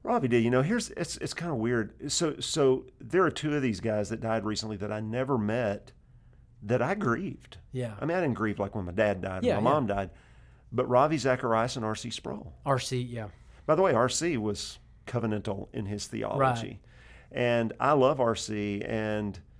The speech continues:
Speaker 1: I disagree with R C on really several things. I disagree with him on his end times theology.
Speaker 2: Hmm.
Speaker 1: Um, and so,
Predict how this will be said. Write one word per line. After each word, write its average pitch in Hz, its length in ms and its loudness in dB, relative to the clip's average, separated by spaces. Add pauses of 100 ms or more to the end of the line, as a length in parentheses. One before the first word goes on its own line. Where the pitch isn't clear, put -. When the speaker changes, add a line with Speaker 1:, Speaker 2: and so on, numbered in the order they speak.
(920)
Speaker 1:
I 120 100 0
disagree 123 440 0
with 110 100 -2
R 120 140 4
C 123 420 -4
on 131 520 0 (280)
really 151 360 0
several 135 340 -2
things. 120 80 0
I 113 80 -2
disagree 131 320 2
with 127 80 0
him 143 140 2
on 143 100 2
his 147 160 0
end 160 200 -2
times 175 340 0
theology. 101 640 0 (480)
Speaker 2:
Hmm. - 80 -6
Speaker 1:
Um, 120 360 2
and 127 160 -2
so, 135 500 0